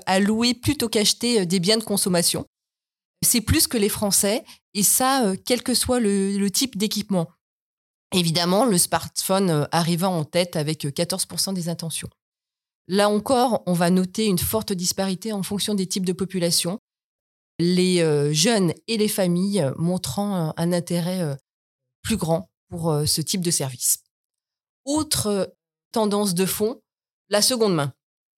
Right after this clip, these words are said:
Soixante et un pour cent des Parisiens, euh, nous déclarent avoir, euh, acheté ou vendu, euh, des produits d'éco-, d'occasion ou acheté, euh, des produits reconditionnés. Ce sont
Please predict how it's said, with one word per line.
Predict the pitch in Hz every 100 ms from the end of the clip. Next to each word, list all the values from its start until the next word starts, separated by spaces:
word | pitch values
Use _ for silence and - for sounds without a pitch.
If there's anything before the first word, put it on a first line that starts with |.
| _ _ _ -
Soixante | - 220 302 247 277
et | 247
un | 302
pour | 226
cent | - 214
des | 196
Parisiens, | 185 180 185 160 170 185 202
euh, | 143 143 151
nous | 175 196
déclarent | 214 214 - 180 202 185 151 - _ _ -
avoir, | 185 170 185 190 190 160
euh, | 151 147 139 -
acheté | 196 185 - 208 202 - _
ou | 226 220 -
vendu, | 165 185 175 170 175
euh, | 123
des | 147
produits | 156 160 151
d'éco-, | 151 151 139 -
d'occasion | 156 147 165 143 196 220 -
ou | 202 226 226 226 _ _ _ _ _ _ _ _ _ -
acheté, | 170 - - 220 233
euh, | 180
des | 160 170
produits | - 190 226
reconditionnés. | 214 208 196 185 - 180 139 - _ _ _ _ _ _ -
Ce | -
sont | 196 190